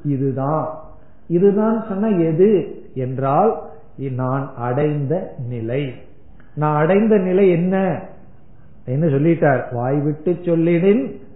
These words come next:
வாழ்வெனக்கில்லை." நான் அதை சொல்ல மாட்டேன். நான் என்னத்தை அடைஞ்சேங்கிறத உங்களுக்கு எல்லாம் சொல்ல மாட்டேன். சொன்னா நீங்கள் வந்து புரிந்து கொள்ள மாட்டீர்கள். நான் சொல்ல மாட்டேன், மறைச்சு வைக்கிறேங்கிறதுனால அது கெட்டதான்னா,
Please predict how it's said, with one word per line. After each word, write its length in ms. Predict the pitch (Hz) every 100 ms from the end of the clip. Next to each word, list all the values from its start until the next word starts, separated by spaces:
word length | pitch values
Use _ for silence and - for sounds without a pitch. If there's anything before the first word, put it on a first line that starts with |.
| 117
வாழ்வெனக்கில்லை." 880 | 117 135 139 139 139 151 131 117 120
நான் 200 | 147 175
அதை 100 | 196 160
சொல்ல 220 | 135 143
மாட்டேன். 600 | 135 117 107 127 127 107 - - -
நான் 180 | 123 139
என்னத்தை 420 | 143 160 214 220
அடைஞ்சேங்கிறத 800 | 233 185 202 196 220 226 226 226
உங்களுக்கு 340 | 233 196 180 170
எல்லாம் 180 | 180 156
சொல்ல 180 | 147
மாட்டேன். 500 | 151 147 131 135 123 123 - - -
சொன்னா 300 | 139 139 196
நீங்கள் 440 | 214 185 165 156
வந்து 280 | 143 139 185
புரிந்து 400 | 139 165 233 233
கொள்ள 200 | 185 170
மாட்டீர்கள். 800 | 147 139 135 143 131 120 131 120 131 - - -
நான் 220 | 170 170
சொல்ல 260 | 165 196 233
மாட்டேன், 560 | 226 208 208 214 220
மறைச்சு 340 | 175 180 214 233
வைக்கிறேங்கிறதுனால 1000 | 233 190 - 202 208 208 202 190 180 196
அது 180 | 208 175
கெட்டதான்னா, 1000 | - 160 - 233 196 190 180 170 147